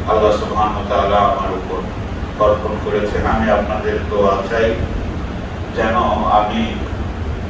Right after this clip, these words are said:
ন্যায় নিষ্ঠা এবং, আহ, অত্যন্ত সততার সাথে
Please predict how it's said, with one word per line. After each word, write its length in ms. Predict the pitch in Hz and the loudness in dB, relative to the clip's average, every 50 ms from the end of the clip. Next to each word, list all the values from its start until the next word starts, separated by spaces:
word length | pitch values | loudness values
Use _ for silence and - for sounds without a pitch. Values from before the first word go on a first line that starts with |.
| - | -6
ন্যায় 300 | 113 110 110 110 107 - 110 | -4 -2 -2 -2 -2 -2 -2
নিষ্ঠা 360 | 113 110 - - - 139 139 | -2 -4 -2 -2 0 4 6
এবং, 320 | 135 131 127 127 117 113 113 117 113 - - - - - - - - - - - - - - - - - | 6 6 6 4 2 0 -2 -4 -4 -6 -6 -8 -8 -8 -8 -6 -6 -4 -4 -4 -4 -6 -6 -4 -2 0
আহ, 120 | 104 101 - - - - - - - | 2 2 2 0 -2 -4 -4 -4 -4
অত্যন্ত 420 | - - - - - - - - - - - | -6 -6 -4 -4 -2 -2 -2 -2 -2 -2 0
সততার 480 | - 110 - 113 113 - - 123 123 - | 0 2 2 2 2 4 4 4 4 4
সাথে 320 | - - - - - | 4 2 0 -2 -2